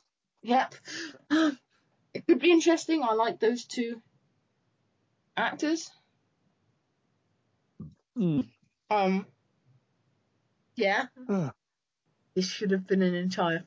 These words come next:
Speaker 1: phase, but hey, we're doing the multiverse, we're doing Secret Invasion.
Speaker 2: Indeed.
Speaker 1: We're doing all of that in one phase, you know. We're doing Quantumania in this phase with Kang.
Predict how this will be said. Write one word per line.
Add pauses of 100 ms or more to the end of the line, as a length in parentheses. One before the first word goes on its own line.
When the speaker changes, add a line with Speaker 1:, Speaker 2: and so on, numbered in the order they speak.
Speaker 1:
phase,
but
hey,
we're
doing
the
multiverse,
we're
doing
Secret
Invasion. (1500)
Speaker 2:
Indeed.
Speaker 1:
We're
doing
all
of
that
in
one
phase,
you
know. (600)
We're (120)
doing (180)
Quantumania (1200)
in
this
phase
with
Kang.